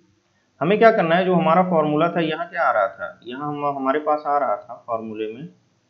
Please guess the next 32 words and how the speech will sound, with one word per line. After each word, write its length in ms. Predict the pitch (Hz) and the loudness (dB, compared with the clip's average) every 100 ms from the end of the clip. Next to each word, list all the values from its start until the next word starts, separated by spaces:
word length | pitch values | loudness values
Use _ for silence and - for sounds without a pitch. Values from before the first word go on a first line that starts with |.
| _ _ _ _ - | _ _ _ _ -12
इसी 240 | 120 151 | -8 -4
को 100 | 156 | -4
हटा 240 | 123 110 107 | -4 -2 -2
देना 220 | 92 87 | -2 -6
है, 200 | 92 92 | -8 -8
टू 400 | 139 160 190 - - - _ _ _ _ _ _ _ _ - | -6 -6 -6 -14 -20 -20 _ _ _ _ _ _ _ _ -16
delta 480 | 113 117 120 143 143 | -8 -6 -2 -2 -2
P 160 | - 143 190 185 - - | -4 -6 -8 -14 -20 -14
by 200 | 120 117 175 - - - _ - 127 | -4 -2 -2 -8 -16 -20 _ -20 -6
rho, 200 | 160 208 - - - _ _ _ _ - | -4 -4 -6 -18 -20 _ _ _ _ -10
समझ 160 | 170 | -8
गए। 120 | 175 104 92 - - _ _ _ _ _ _ _ _ _ _ _ _ _ _ _ _ - - | -6 -8 -10 -18 -20 _ _ _ _ _ _ _ _ _ _ _ _ _ _ _ _ -20 -10
तो 80 | 139 | -4
इसका 280 | 165 160 208 | -4 0 2
एक 200 | 208 208 | 2 2
form 200 | 190 185 | 0 2
और 200 | 170 160 | 2 2
भी 160 | 135 117 | 0 -2
है, 160 | 123 120 | -2 -6
इस 140 | 143 - | -8 -6
तरह 160 | 139 | -8
से 160 | 135 127 | -6 -8
दोनों 260 | 120 120 123 | -6 -6 -6
ये 120 | 127 123 185 _ - | -8 -10 -14 _ -8
बराबर 260 | 104 98 | -6 -6
होते 300 | 90 78 _ | -12 -16 _
हैं, 60 | _ _ _ _ - | _ _ _ _ -14
ठीक 100 | 139 | -12
है। 80 | 175 - _ _ _ _ _ _ - | -12 -16 _ _ _ _ _ _ -2
टू 220 | 160 180 | 2 2
जी 140 | 120 170 - - - | 2 0 -2 -6 -4
एच, 200 | 110 | -4